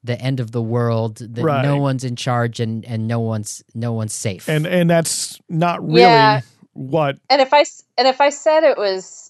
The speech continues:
Speaker 3: anarchistic, I would have to apologize to,
Speaker 2: <laughs>
Speaker 3: uh, I need to listen to
Speaker 2: I don't
Speaker 3: what
Speaker 2: think
Speaker 3: I
Speaker 2: you're
Speaker 3: said.
Speaker 2: wrong.
Speaker 3: Because I don't, well, and I don't,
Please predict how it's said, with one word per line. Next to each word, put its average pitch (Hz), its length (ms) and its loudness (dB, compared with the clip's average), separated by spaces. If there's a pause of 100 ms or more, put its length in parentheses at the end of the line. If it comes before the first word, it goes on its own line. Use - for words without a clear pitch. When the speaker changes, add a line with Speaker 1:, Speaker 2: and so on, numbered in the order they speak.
Speaker 3:
anarchistic, 175 1120 -4 (600)
I 170 420 -2
would 180 140 0
have 190 200 2
to 175 120 2
apologize 170 960 2
to, 160 400 2 (100)
Speaker 2:
<laughs> - 100 -10
Speaker 3:
uh, 160 200 0
I 175 80 -4
need 226 180 4
to 185 100 -6
listen 175 400 0
to 165 440 2
Speaker 2:
I 220 80 2
don't 415 120 2
Speaker 3:
what 226 140 8
Speaker 2:
think - 40 6
Speaker 3:
I - 100 4
Speaker 2:
you're 226 60 4
Speaker 3:
said. 294 320 6
Speaker 2:
wrong. - 140 -14 (1200)
Speaker 3:
Because 254 240 -4
I 269 100 8
don't, 330 180 4 (200)
well, 254 180 4
and 285 160 4
I 311 60 6
don't, 359 260 2